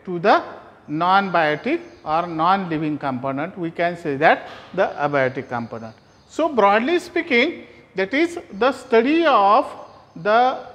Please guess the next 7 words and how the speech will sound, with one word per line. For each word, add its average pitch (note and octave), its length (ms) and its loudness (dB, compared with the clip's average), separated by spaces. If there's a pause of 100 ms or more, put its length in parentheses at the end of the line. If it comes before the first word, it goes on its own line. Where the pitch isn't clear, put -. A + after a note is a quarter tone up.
(160)
interrelationship B3+ 1900 -2
between F3 560 -4 (340)
biotic D#3+ 720 0
components C#4 760 0 (320)
and G#3+ 240 -4
abiotic C4 720 4
components C#4+ 680 -2